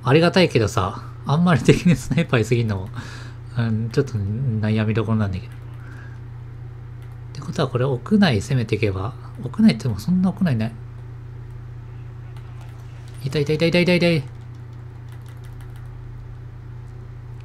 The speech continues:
あー、なんかこれ、どんぐらい広いんだろう。結構広いね、やっぱり。の屋内の、さっきの水槽のとこどうやって行くの？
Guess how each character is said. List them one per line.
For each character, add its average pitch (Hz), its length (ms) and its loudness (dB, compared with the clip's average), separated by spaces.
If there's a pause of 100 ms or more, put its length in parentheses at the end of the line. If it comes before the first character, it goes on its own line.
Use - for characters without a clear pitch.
(1300)
あ 120 200 -2
ー、 - 20 -4
な 120 100 -2
ん 127 40 -2
か - 100 -6
こ 117 120 -2
れ、 110 200 2 (1000)
ど 117 100 0
ん 123 80 4
ぐ 143 60 2
ら 151 80 4
い - 20 4
広 135 200 2
い 117 40 0
ん - 20 0
だ 98 80 -2
ろ 95 120 -6
う。 - 20 -12 (340)
結 202 220 -2
構 123 100 2
広 101 240 4
い - 20 0
ね、 98 140 -2
や 98 80 -6
っ - 20 -14
ぱ - 100 -14
り。 104 120 -14 (1300)
の 143 120 0
屋 151 260 -2
内 110 220 4
の、 95 100 -2
さ - 140 2
っ - 60 -4
き 160 120 4
の 98 60 2
水 131 200 6
槽 135 200 4
の 127 100 4
と - 100 0
こ - 60 0
ど 107 140 2
う - 20 8
や 127 60 8
っ - 20 -6
て - 80 2
行 131 60 2
く 139 80 4
の？ 95 120 0